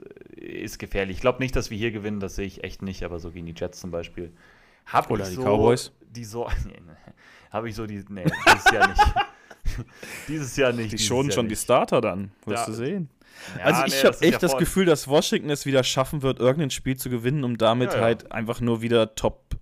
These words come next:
Speaker 2: sieben
Speaker 1: So.
Speaker 2: zu draften oder so.
Speaker 1: Das kann ich absolut auch sehen, ne? Das ist keine Frage. Ich hoffe es nicht, aber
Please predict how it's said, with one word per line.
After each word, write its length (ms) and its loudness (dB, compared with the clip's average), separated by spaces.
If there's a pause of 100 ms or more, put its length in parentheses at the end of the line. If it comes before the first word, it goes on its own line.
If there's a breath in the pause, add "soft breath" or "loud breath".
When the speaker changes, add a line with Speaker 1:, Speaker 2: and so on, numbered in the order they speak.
(160)
Speaker 2:
sieben 420 -4
Speaker 1:
So. 100 -6
Speaker 2:
zu 120 -6
draften 300 -6
oder 180 -8
so. 240 -12 (100)
Speaker 1:
Das 200 -6
kann 140 0
ich 80 -2
absolut 300 -6
auch 140 -2
sehen, 300 -8
ne? 140 -6
Das 180 -8
ist 140 -16
keine 240 -8
Frage. 340 -10
Ich 120 -14
hoffe 180 0
es 100 -8
nicht, 300 -10 (460 soft breath)
aber 880 -2